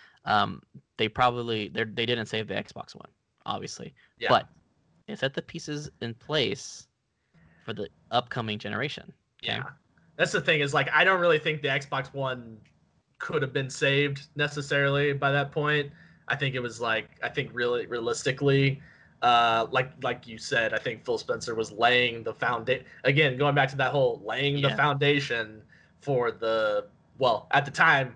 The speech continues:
Speaker 2: they were calling it Project Scarlet, but now it's the Series X,
Speaker 1: Yeah.
Speaker 2: obviously.
Speaker 1: So the third thing they did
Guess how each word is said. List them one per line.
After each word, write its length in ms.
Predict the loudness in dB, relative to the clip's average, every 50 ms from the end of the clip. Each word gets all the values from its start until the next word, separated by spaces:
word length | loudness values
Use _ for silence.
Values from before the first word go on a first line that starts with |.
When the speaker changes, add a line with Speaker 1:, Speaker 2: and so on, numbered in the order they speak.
| -10 _
Speaker 2:
they 120 | -4 -4
were 60 | -2
calling 280 | -2 -2 -2 -2 -2 -4
it 100 | -6 -4
Project 320 | -4 -2 -2 -4 -6 -10
Scarlet, 420 | -10 -6 -4 -2 -2 -2 -2 -4 -6
but 120 | -6 -6
now 240 | -6 -6 -6 -6 -8
it's 140 | -10 -14 -16
the 120 | -16 -14 -14
Series 420 | -14 -14 -14 -14 -14 -14 -14 -14
X, 220 | -14 -14 -14 -12 -12
Speaker 1:
Yeah. 40 | -10
Speaker 2:
obviously. 480 | -10 -10 -6 -4 -2 -2 -2 -4 -8 -14 -20 _ _ _ _ _ _ -20 -20 -20 -20 -20 -20 -20 -20 -20 -20 -20 -8
Speaker 1:
So 300 | -2 0 0 2 0 0
the 80 | -2
third 140 | 0 0 2
thing 100 | 2 0
they 80 | 0 -2
did 320 | -2 -2 -2 -2 -4 -6